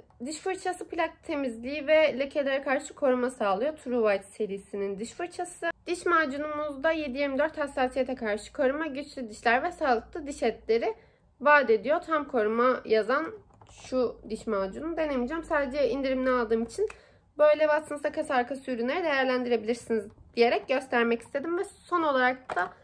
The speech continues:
daha önce aslında aldığım, elimde bulunan fakat aldıktan sonra denemediğim ve şu anda aşırı indirimli bulduğum için sırf stok olsun diye aldığım bir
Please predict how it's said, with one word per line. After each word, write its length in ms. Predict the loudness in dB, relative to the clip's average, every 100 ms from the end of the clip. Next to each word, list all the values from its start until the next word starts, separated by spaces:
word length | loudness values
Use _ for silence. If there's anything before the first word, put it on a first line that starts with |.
| _ _ _ _ 4
daha 300 | 4 4 0
önce 300 | 2 2 2
aslında 640 | 0 -2 -10 -8 0 2
aldığım, 540 | 6 8 6 6 2 4
elimde 460 | 2 2 0 0
bulunan 500 | 0 0 2 2 0 -8
fakat 500 | -4 0 2 0 0
aldıktan 340 | 0 0 0 0
sonra 320 | 2 0 4
denemediğim 540 | 4 4 0 -2 -4
ve 60 | -4
şu 140 | 2
anda 180 | 4 4
aşırı 360 | 2 0 -4 -4
indirimli 460 | 0 0 0 0
bulduğum 400 | -2 -4 -2 -2
için 280 | -4 -4 -6
sırf 220 | -4 -8
stok 300 | -4 -4 2
olsun 300 | 2 2 -2
diye 120 | 0
aldığım 420 | 2 4 2 -2 -4
bir 200 | -4